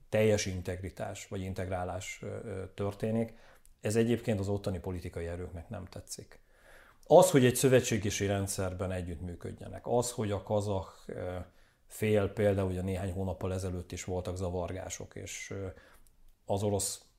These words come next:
haderő segítségével tudták leverni ezeket a zavargásokat, ez tetszik.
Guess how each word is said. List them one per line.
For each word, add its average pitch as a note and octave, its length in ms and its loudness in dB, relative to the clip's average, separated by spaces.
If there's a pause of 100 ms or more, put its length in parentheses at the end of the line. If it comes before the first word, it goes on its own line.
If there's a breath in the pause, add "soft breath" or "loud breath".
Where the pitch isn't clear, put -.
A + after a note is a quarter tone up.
(140)
haderő F#2+ 680 -2
segítségével F#2 920 -2
tudták F2+ 400 -8
leverni F2+ 440 -4
ezeket F2 360 -10
a G2 60 -12
zavargásokat, G#2+ 720 -4
ez A2 160 0
tetszik. - 560 -8